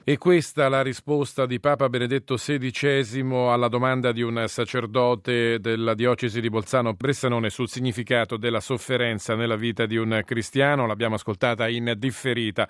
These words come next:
dal Duomo di Bressanone, dove mercoledì scorso il Papa ha incontrato il clero alto atesino. Ora, eh, vi diamo conto anche della, eh, seconda domanda e risposta del Papa in lingua italiana, questa volta sull'importanza della catechesi dei bambini nella preparazione ai sacramenti.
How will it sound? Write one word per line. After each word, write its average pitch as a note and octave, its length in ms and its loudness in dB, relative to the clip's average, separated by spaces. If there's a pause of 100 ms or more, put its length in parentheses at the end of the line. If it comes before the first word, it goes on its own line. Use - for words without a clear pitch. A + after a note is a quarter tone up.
dal C#3 220 4
Duomo B2+ 400 2
di A#2 140 -4
Bressanone, C3 680 0
dove A#2 260 0
mercoledì B2 460 -2
scorso B2 380 -4
il A#2 80 -6
Papa A2+ 500 0
ha A2+ 100 -2
incontrato A2+ 1000 -2
il G#2+ 120 -4
clero A2 460 0
alto A2+ 480 0
atesino. G#2+ 580 -2
Ora, F3+ 400 0
eh, B2+ 300 -2
vi B2 80 -4
diamo D#3 240 0
conto C#3 320 2
anche C3 360 0
della, B2+ 560 2
eh, A#2+ 260 -4
seconda F3 440 2
domanda A#2 580 0
e G#2+ 60 0
risposta A2+ 520 -4
del G#2+ 180 -2
Papa A2+ 320 0
in A2 100 0
lingua A#2+ 400 -2
italiana, C3+ 640 2
questa C3+ 280 -2
volta A#2+ 300 0
sull'importanza B2 920 0
della A#2 300 0
catechesi A2 720 -2
dei C3+ 300 4
bambini B2 460 -2
nella A2+ 240 -2
preparazione A2+ 680 -2
ai A2 100 -2
sacramenti. G#2+ 800 -2